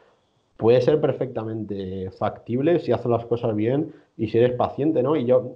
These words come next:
y lo más importante es mirar siempre de dónde vienes.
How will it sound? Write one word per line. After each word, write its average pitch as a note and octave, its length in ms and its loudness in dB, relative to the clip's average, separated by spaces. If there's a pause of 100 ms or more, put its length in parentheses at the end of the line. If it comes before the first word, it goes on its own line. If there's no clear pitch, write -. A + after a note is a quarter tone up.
(120)
y B2 140 -6
lo A#2+ 180 2
más B2 200 -2
importante D3+ 640 0 (300)
es B2+ 320 -2
mirar B2+ 340 2
siempre D3 440 0
de C3 60 2
dónde A#2+ 280 4
vienes. G2+ 420 -4